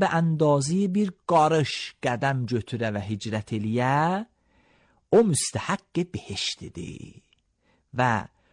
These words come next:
o cür bir insanın behiştidə həmnişini, yar yoldaşı Həzrət Rəsul Əkrəm sallallahu aleyhi və alihi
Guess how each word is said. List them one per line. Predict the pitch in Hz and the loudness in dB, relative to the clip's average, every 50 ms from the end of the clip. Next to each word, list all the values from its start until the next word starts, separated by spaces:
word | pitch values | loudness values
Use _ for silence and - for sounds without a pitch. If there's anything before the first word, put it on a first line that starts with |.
| _ _ _ _ _ _ _ _ - 214 | _ _ _ _ _ _ _ _ 6 6
o | 247 240 - | 6 6 6
cür | 233 202 180 147 139 | 4 4 4 4 4
bir | 147 151 135 - - 139 | 4 4 2 2 0 -2
insanın | 131 120 113 - - 127 120 117 120 113 107 101 95 - | -2 -2 0 0 2 2 2 4 4 2 2 0 -2 -2
behiştidə | - 131 127 123 123 113 - - - - 113 107 139 143 123 98 107 - _ _ _ _ _ _ _ - - - | -2 -2 0 0 -2 -2 -2 -4 -4 -4 -2 0 0 0 0 -2 -4 -10 _ _ _ _ _ _ _ -16 -4 -2
həmnişini, | 147 135 131 127 127 127 127 120 - - 123 120 117 110 117 139 151 135 110 92 - _ _ _ _ _ _ _ _ _ _ 117 113 117 120 123 | 0 0 0 0 0 0 0 -2 -2 -4 -4 -4 -2 0 0 2 2 2 0 -2 -4 _ _ _ _ _ _ _ _ _ _ -12 -10 -8 0 4
yar | 143 139 135 131 | 6 6 6 6
yoldaşı | 123 120 120 131 139 135 127 123 120 - 131 127 127 - - 151 151 170 180 196 202 208 214 226 - _ _ _ _ _ _ _ _ _ _ | 4 2 4 4 4 4 4 2 0 0 0 0 0 -2 -2 0 2 4 4 4 4 2 0 -2 -6 _ _ _ _ _ _ _ _ _ _
Həzrət | - - 104 113 117 - 117 98 | -6 -4 -2 -2 -2 -2 -2 -4
Rəsul | 101 101 - - 143 135 120 110 | -2 -2 -2 -2 -2 -2 -2 -2
Əkrəm | - - - - - 143 185 196 190 180 160 | -4 -6 -10 -4 2 4 4 4 4 0 -2
sallallahu | - 151 139 131 120 117 113 110 107 107 101 92 101 - | -2 -2 -2 0 0 -2 0 0 0 0 0 0 -2 -4
aleyhi | - 101 92 92 92 90 90 98 90 | -4 -4 -4 -4 -6 -4 -6 -6 -4
və | 90 | -4
alihi | - 98 98 95 90 98 | -4 -4 -4 -4 -4 -6